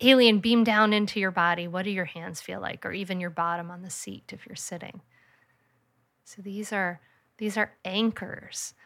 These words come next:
in the present moment. And so it could be your child we talked about. It could be your breath. It could be your hands. And you're bringing curiosity to this moment. And that is the s-, step of step two, focusing your attention.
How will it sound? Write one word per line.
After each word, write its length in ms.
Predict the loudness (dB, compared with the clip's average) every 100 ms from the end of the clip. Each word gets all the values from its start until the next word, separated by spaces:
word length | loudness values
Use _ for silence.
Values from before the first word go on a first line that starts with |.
| _ _
in 180 | 0 0
the 80 | 0
present 400 | -2 -2 -2 -4
moment. 500 | 0 0 -2 -6 -10
And 260 | -6 -4 0
so 140 | 0
it 80 | 0
could 140 | -4
be 80 | -6
your 140 | -12
child 580 | -8 0 2 2 0 -4
we 80 | -6
talked 260 | -4 -4 -2
about. 280 | -4 -4 -4
It 80 |
could 100 | -8
be 100 | -8
your 240 | -8 -10 -14 -18 -20 _ 2
breath. 380 | 4 4 0 -14 _
It 100 | _
could 80 | -16
be 80 | -16
your 140 | -14
hands. 720 | -12 -8 -4 -4 -4 -6 -12 -16 -20 -20 -20 _ _ -6
And 200 | -2 -2
you're 100 | 0
bringing 320 | 0 2 0
curiosity 920 | 0 -2 0 -2 -4 -4 -4 -4 -8
to 800 | -8 -2 0 0 -2 -4 -6 -10 -12
this 300 | -8 -6 -2
moment. 640 | -2 0 0 -4 -6 -12 -18 -20 -20 -20 _ -6
And 400 | -4 -2 -4 -6 -10
that 400 | -4 0 0 2
is 300 | 0 -2 -4
the 300 | -4 -4 -4
s-, 420 | -6 -10 -12 -18 -18 -18
step 420 | -4 2 2 0
of 80 | -4
step 300 | 2 2 2
two, 240 | 0 0
focusing 540 | 0 -4 -4 -4 -2 0
your 100 | -2
attention. 400 | -4 -8 -8